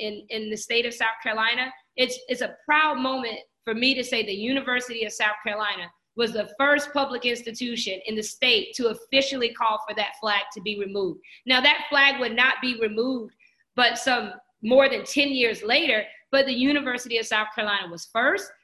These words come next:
The University of South Carolina acknowledged the pain as they knew that students that went to the University of South Carolina were hurt by that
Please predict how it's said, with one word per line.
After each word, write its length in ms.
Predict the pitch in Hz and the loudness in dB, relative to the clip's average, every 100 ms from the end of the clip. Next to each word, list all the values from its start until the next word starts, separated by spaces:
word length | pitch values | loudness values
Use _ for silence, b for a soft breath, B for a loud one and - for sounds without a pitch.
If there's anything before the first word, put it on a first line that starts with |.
| _ | _
The 60 | 214 | -2
University 540 | 254 269 240 233 226 | 0 0 -2 -2 -4
of 60 | 220 | 0
South 220 | 226 220 | 0 2
Carolina 340 | - 214 208 196 - | 0 2 2 0 -4
acknowledged 640 | 190 190 220 247 240 226 190 | -2 4 4 4 2 -4 -10
the 100 | 180 | -8
pain 420 | - 220 247 349 403 b b - | 0 2 2 0 -6 b b -2
as 140 | 226 | 0
they 200 | 254 302 | 2 2
knew 440 | 285 269 269 269 - _ | 0 -2 -4 -6 -10 _
that 260 | 226 220 - | 0 2 2
students 540 | - - 277 320 302 311 | -4 -2 4 4 2 -2
that 200 | 254 226 | -2 -2
went 180 | 240 - | -4 -6
to 80 | 233 | -10
the 100 | 233 | -6
University 640 | 233 220 226 220 220 214 | -4 -2 -4 -4 -6 -6
of 60 | 208 | -2
South 220 | 214 208 - | -4 -4 -2
Carolina 300 | 214 208 185 | -2 0 -4
were 260 | - - | -12 -2
hurt 240 | 277 262 - | 2 2 4
by 140 | 220 | 2
that 160 | 214 214 | 2 -6